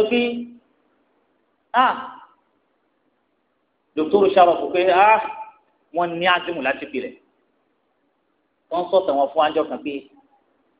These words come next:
a ní àwọn èèyàn máa sọ pé Doctor Sharaf pé, pé wọ́n ike ṣeré. Tó fi dórí pé tí wọ́n bá wọlé oúnjẹ báyìí ní mọ́sáàmì, wọ́n gbóúnjẹ, wọ́n máa bọ̀ wọ́n wá, wọ́n gbóúnjẹ ni wọ́n ò ní fa bọ́ ọdún mọ́sáàmì jẹun. Wọ́n gbóúnjẹ báyìí, wọ́n tún lọ ni.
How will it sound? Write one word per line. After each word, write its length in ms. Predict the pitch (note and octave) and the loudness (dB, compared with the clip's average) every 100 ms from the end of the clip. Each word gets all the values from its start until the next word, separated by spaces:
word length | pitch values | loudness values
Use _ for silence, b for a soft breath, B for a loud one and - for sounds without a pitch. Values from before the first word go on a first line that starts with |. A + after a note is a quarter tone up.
| - | -6
a 100 | E3+ | -2
ní 80 | A3 | 2
àwọn 220 | F#3+ F3+ | 2 4
èèyàn 200 | E3+ F#3 | 4 6
máa 160 | E3 | 4
sọ 100 | - | 2
pé 120 | D3+ F3 | 0 2
Doctor 280 | D3+ - D#3 | 2 0 0
Sharaf 280 | F#3+ E3+ C3+ | 4 4 2
pé, 120 | C#3+ D3 | -4 -4
pé 140 | D#3+ D#3 D#3+ | -4 -4 -4
wọ́n 140 | E3+ | -4
ike 220 | D#3 D#3 D3+ | -4 0 -2
ṣeré. 320 | D3 D#3 E3+ E3+ - - _ _ _ _ _ _ _ _ _ _ _ _ _ _ _ _ _ _ _ - | 0 0 2 0 -6 -14 _ _ _ _ _ _ _ _ _ _ _ _ _ _ _ _ _ _ _ 2
Tó 100 | B3+ | 2
fi 80 | B3+ | 4
dórí 280 | C#4 C4+ B3+ | 4 6 2
pé 140 | C4+ | 0
tí 80 | C#4 | 2
wọ́n 100 | C4+ | 4
bá 100 | C4 | 4
wọlé 240 | B3 B3 B3 | 2 0 -2
oúnjẹ 220 | A#3 A#3 | -2 -2
báyìí 180 | B3+ A3+ | -2 -2
ní 60 | |
mọ́sáàmì, 460 | A#3 A#3 A#3+ A3 - - _ | -2 -2 -2 -4 -6 -20 _
wọ́n 220 | F#3+ A#3 | 0 0
gbóúnjẹ, 360 | A#3+ F#4+ G3+ G3 | 2 2 4 4
wọ́n 200 | G3+ A3+ | 4 4
máa 120 | E3+ | 4
bọ̀ 120 | F3 | 2
wọ́n 120 | F3+ F#3 | 2 4
wá, 80 | G3 | 2
wọ́n 160 | G3+ | 0
gbóúnjẹ 320 | - D3+ D3+ D3 | -2 -6 -4 -6
ni 100 | D3+ | -6
wọ́n 120 | D3 | -8
ò 40 | |
ní 80 | D3+ | -4
fa 100 | D3+ | 0
bọ́ 120 | C#3+ D#3 | 2 0
ọdún 280 | D#3 D3+ | -2 -6
mọ́sáàmì 380 | D3+ E3 E3 D#3+ | -6 -4 -4 -4
jẹun. 200 | A#2+ B2 - _ _ - | -8 -10 -10 _ _ -2
Wọ́n 120 | G#3+ | 0
gbóúnjẹ 400 | G3 E3 F3 E3+ | 0 2 2 4
báyìí, 200 | F3 E3+ | 4 4
wọ́n 100 | D#3 | 0
tún 120 | D3 C3 | -2 2
lọ 80 | |
ni. 120 | A#2+ | 2